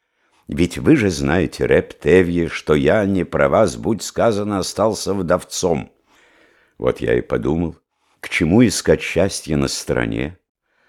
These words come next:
связываться со всякими сватами и свахами, с чертом и дьяволом, ведь мы же оба на месте, я знаю вас, вы знаете меня, сама она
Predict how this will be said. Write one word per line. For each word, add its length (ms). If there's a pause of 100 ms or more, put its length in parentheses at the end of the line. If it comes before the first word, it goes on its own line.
(220)
связываться 840
со 180
всякими 680 (500)
сватами 1040
и 60
свахами, 1040
с 60
чертом 1000
и 60
дьяволом, 1000 (360)
ведь 200
мы 140
же 140
оба 260
на 140
месте, 500
я 180
знаю 360
вас, 480
вы 160
знаете 480
меня, 580 (200)
сама 480
она 360